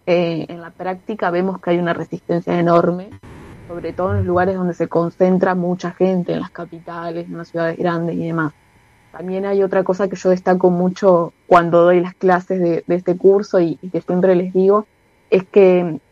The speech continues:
las personas de las provincias que más están haciendo ley Micaela son las más críticas con,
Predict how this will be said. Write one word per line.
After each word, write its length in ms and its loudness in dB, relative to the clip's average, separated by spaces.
las 200 -4
personas 540 2
de 120 2
las 140 -4
provincias 560 2
que 180 -4
más 340 2
están 280 -2
haciendo 400 -4
ley 160 0
Micaela 640 0
son 180 4
las 140 0
más 140 0
críticas 580 0
con, 320 -4